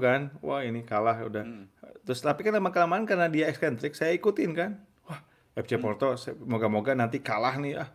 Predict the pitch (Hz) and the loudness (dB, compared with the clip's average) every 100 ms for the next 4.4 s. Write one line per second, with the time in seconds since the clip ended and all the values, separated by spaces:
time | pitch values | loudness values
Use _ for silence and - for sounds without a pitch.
0 | _ _ - 117 110 104 110 123 123 - | _ _ -6 -2 -2 2 2 2 0 -12
1 | _ _ - 135 254 233 - - - 165 | _ _ 2 4 4 0 -6 -20 -4 -2
2 | 156 - - 151 151 151 214 339 359 - | -2 -6 -2 4 6 6 6 6 4 0
3 | 180 - 170 175 196 156 131 123 143 143 | 0 2 0 2 0 -2 -2 2 2 6
4 | 143 147 151 - | 6 6 4 2